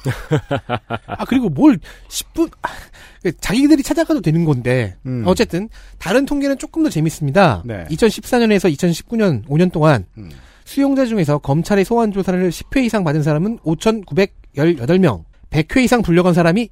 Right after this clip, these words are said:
Speaker 2: 구십팔 명. 통계가 여기서 끝일 것 같죠? 이백 회 이상이 여섯 명입니다.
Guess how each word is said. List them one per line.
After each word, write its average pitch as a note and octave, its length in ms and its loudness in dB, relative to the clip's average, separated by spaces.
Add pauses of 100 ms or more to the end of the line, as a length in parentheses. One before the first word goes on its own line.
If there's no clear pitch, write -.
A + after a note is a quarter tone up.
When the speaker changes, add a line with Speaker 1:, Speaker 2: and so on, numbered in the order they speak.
Speaker 2:
구십팔 A#3+ 520 -4
명. D#3+ 220 0 (280)
통계가 B3 360 -2
여기서 D#3+ 180 -2
끝일 B3 260 -8
것 A#3+ 80 -10
같죠? F#3 420 2 (280)
이백 F3 360 -2
회 G#3+ 60 0
이상이 F3+ 240 0
여섯 C3 160 0
명입니다. C#3+ 520 0